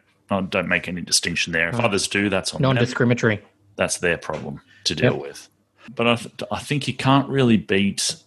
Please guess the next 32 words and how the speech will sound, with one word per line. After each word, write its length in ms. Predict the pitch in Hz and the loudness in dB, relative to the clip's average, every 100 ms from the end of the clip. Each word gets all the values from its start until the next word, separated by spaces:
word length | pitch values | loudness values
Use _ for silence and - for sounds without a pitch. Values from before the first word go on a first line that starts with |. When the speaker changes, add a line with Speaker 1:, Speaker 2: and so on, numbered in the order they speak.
| - | -8
Speaker 1:
a, 220 | 92 90 - | -6 -4 -6
a 80 | 87 | -6
kind 360 | - 95 90 | 0 0 2
of, 260 | 92 85 - - - _ _ _ _ _ | 0 -2 -10 -20 -20 _ _ _ _ _
like, 220 | 165 - | -6 -2
a 60 | 95 | -2
tan 760 | - 104 123 131 139 156 165 - _ - | -2 0 2 4 4 2 -2 -6 _ -6
coloured 480 | - 120 110 90 | 0 4 4 0
cargo 500 | - 104 110 110 120 | -2 2 2 4 2
short. 440 | 120 - 117 151 - - _ _ _ 151 | 2 0 0 0 -6 -18 _ _ _ 0
Speaker 2:
Oh, 420 | 131 107 - - - - _ _ _ - | 2 0 -4 -14 -20 -20 _ _ _ -2
lovely. 440 | 123 123 120 110 | 2 4 4 2
Speaker 1:
With, 320 | 95 - - _ _ _ _ | -2 -12 -20 _ _ _ _
with, 340 | 117 117 104 - _ | -2 0 0 -6 _
preferably 460 | - 143 156 139 131 | -4 -2 0 2 4
with 160 | 104 | 4
a 160 | 92 87 | 2 2
kind 260 | - 95 90 | 0 0 2
of 360 | 85 80 76 _ - _ - | -2 -4 -12 _ -20 _ -12
tight 460 | - 98 98 98 - _ | -2 2 2 0 -10 _
polo 380 | - 92 101 110 | -6 0 2 2
shirt 400 | 110 - 104 - | 0 -2 -4 -6
tucked 260 | - 101 - | -10 -8 -4
into 280 | 120 127 143 | -4 -4 -8
it 80 | - _ _ _ _ | -12 _ _ _ _
that's 220 | 98 95 110 | -6 -4 2
really 400 | 131 131 117 101 | 4 4 4 2
sticking 420 | - 104 95 85 | 0 -2 -4 -6
to 140 | 87 | -4
the 80 | 82 | -4
gut 340 | 78 85 80 _ | 0 0 0 _
tight. 320 | - 82 80 | -6 -4 -4